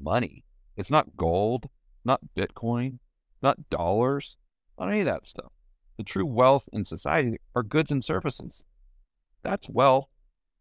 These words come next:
And I always use the example of a desert island. And you, okay, so you've got a hundred million Bitcoin. You've got eight hundred tons of gold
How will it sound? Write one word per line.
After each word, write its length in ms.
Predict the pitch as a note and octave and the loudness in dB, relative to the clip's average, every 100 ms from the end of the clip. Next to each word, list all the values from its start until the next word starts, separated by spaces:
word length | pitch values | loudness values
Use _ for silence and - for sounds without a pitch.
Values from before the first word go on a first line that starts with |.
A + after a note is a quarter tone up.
| _ - | _ -2
And 120 | B2 | 2
I 80 | D3+ | 4
always 200 | D3 B2+ | 2 -2
use 160 | C3 | -2
the 80 | B2 | -4
example 560 | F#2 G2+ A#2+ B2+ A#2 A2 | -4 -2 -2 -2 0 0
of 160 | F2 - _ _ _ G2+ | -2 -10 _ _ _ -2
a 40 | |
desert 300 | A#2+ A2 G2+ | 0 2 2
island. 480 | G2+ A#2+ A2+ B1+ - _ _ _ _ _ _ _ - | 4 2 0 -6 -16 _ _ _ _ _ _ _ -8
And 180 | G#2 - | -8 -4
you, 120 | G#2+ - | -6 -4
okay, 360 | - - E2+ G2+ | -4 -2 -2 -2
so 140 | A#2+ | -2
you've 200 | A2+ A2 | 0 2
got 220 | B2 A#2 - _ _ _ _ | 2 2 -2 _ _ _ _
a 60 | G2+ | -2
hundred 260 | F3 E3+ | 0 0
million 320 | C#3 C3+ B2 G2+ | 0 0 0 -2
Bitcoin. 380 | A2+ - C#2+ - _ _ _ - | -4 -8 -16 -16 _ _ _ -8
You've 140 | G#2+ | 0
got 160 | A2+ G#2 _ _ - | 2 2 _ _ -2
eight 180 | D#3 - | -2 -2
hundred 380 | - C3 A2 - | 0 0 0 -4
tons 320 | - B2+ A2 | -2 0 0
of 160 | F2 | -2
gold 480 | E2 G2+ A2 C#2+ C2+ | -2 0 2 0 -6